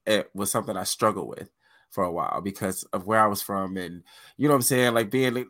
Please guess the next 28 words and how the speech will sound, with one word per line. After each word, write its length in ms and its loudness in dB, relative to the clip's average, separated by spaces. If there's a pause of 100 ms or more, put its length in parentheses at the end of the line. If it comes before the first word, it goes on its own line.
(920)
the 160 0
low-key 400 6
gay 380 0
in 100 -2
the 80 0
hood, 420 2
which, 360 -6
like, 340 -2
again, 300 4
I 160 4
say 160 2
low-key 400 2
because 320 -2
I, 260 0
I 80 -6
couldn't 200 -4
really 180 0
talk 260 0
about 260 -2
it, 120 -6
but, 120 -6
like, 180 -8 (1000)
I 40 -12
was 100 -12
fucking 220 -10
gay. 240 -8 (480)
Um, 400 0
<laughs> 20 -8